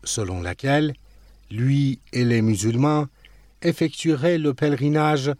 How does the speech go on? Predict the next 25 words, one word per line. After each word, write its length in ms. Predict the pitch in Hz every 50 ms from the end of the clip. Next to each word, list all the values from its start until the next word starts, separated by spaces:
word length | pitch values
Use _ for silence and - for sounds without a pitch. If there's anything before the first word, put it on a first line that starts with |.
| _ _ - - - _ _ _ -
malgré 440 | 127 127 127 120 - 110 127 135 127
les 220 | 120 120 104 127
entraves 540 | 131 135 127 - - 156 160 160 156 135 139
mises 480 | 139 143 147 147 147 147 135 120 143 131 - - - - - -
par 220 | - 151 151 139 143
les 100 | 147 143
païens. 400 | - 156 151 131 117 85 76 - - - - - - - - - - - - _ - - - - - - - - _ -
En 220 | - 139 147 151
outre, 420 | 160 160 160 151 - - 156 135 - - - - - - -
Dieu 500 | 110 107 107 120 120 135 139 139 131 113
donne 420 | 107 104 131 151 156 139 127 120
la 140 | 120 123 120
bonne 240 | 117 143 156 156 151
nouvelle 480 | 147 139 127 160 170 180 185 175 156 _ _ _ _ _ _ _ -
d'une 200 | - 110 107 104
victoire 600 | 98 107 104 - - - 117 117 107 98 87 90 - -
éclatante, 760 | - 104 - - 123 123 123 - 160 175 185 185 170 - - 165 - - - - - - - - - - - _ _
celle 500 | - - - 143 135 135 135 131 127 120 - _ - - - -
de 80 | - 107
la 180 | 98 98 98 95
guerre 500 | 95 127 139 147 147 147 139 120 - - -
à 100 | - 131
Khaybar 800 | - - 139 139 135 131 131 160 170 175 175 175 160 - - - - -
aux 140 | 123 127 127
musulmans. 640 | 139 147 143 117 123 127 113 95 87 87 - -